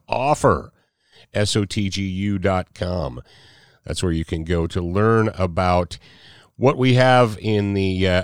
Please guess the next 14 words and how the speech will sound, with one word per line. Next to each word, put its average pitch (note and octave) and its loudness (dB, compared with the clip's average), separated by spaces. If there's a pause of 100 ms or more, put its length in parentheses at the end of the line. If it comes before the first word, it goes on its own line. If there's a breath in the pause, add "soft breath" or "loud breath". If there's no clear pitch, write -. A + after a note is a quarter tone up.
arena G#2 2
of F#2 0
training D#3 2
and G#2+ 0
classes C3+ 0
and G2+ -2
so C#3+ 4
forth, B2+ 0
how G#2+ 2
you G#2+ 0
can G2+ -4
get F2+ -2
signed G2+ 2
up. D#3 4